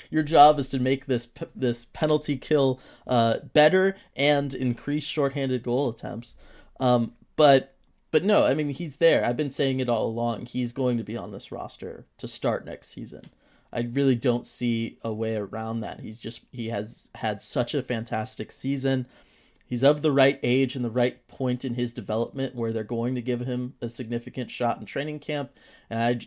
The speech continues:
and I just think based on everything I've seen from him, he will earn a roster spot with the Seattle Kraken next year.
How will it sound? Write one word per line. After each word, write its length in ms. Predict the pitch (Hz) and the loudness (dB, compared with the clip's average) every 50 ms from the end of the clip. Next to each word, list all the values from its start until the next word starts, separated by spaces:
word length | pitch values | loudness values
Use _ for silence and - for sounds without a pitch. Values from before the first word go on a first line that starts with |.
| - 127 | -6 -2
and 120 | 120 117 | 0 0
I 80 | 117 117 | 0 0
just 200 | 120 120 - - | -2 -6 -6 -4
think 300 | 131 131 123 120 - - | -2 -2 -2 -4 -4 -2
based 320 | 120 120 120 - - - | 0 0 0 -2 -2 -2
on 300 | 135 120 117 117 117 - - | 0 0 2 0 -2 -4 -4
everything 400 | 120 127 131 135 131 - 131 120 | -4 -2 0 -2 -2 -2 -2 -2
I've 160 | 113 113 113 | -2 -4 -4
seen 360 | - - - 123 120 127 123 | -6 -8 -6 -4 -4 -4 -4
from 240 | 120 - 120 110 107 | -4 -6 -6 -6 -6
him, 340 | - 110 104 104 104 101 - _ _ _ _ _ _ _ _ | -8 -8 -8 -8 -8 -10 -12 _ _ _ _ _ _ _ _
he 160 | _ - 131 | _ -6 -4
will 300 | 127 120 131 127 127 131 - | 0 2 4 4 4 2 0
earn 340 | 131 123 120 120 120 120 - | 0 -2 0 0 -2 -2 -4
a 80 | - 110 | -6 -6
roster 460 | 107 110 110 113 113 - - 123 110 | -2 -2 -2 -2 -4 -6 -8 -10 -10
spot 400 | - - - 117 107 107 - - | -10 -8 -4 -2 -2 -2 -2 -4
with 160 | 117 110 - | -6 -8 -6
the 100 | - 113 | -8 -10
Seattle 320 | - - 117 107 107 107 107 | -8 -6 -4 -4 -4 -4 -6
Kraken 420 | - - 110 110 110 - 127 117 | -4 -4 -4 -4 -4 -4 -6 -6
next 320 | 110 107 107 - - - - | -4 -6 -8 -8 -12 -12 -8
year. 300 | 110 110 104 104 104 | -6 -6 -6 -6 -8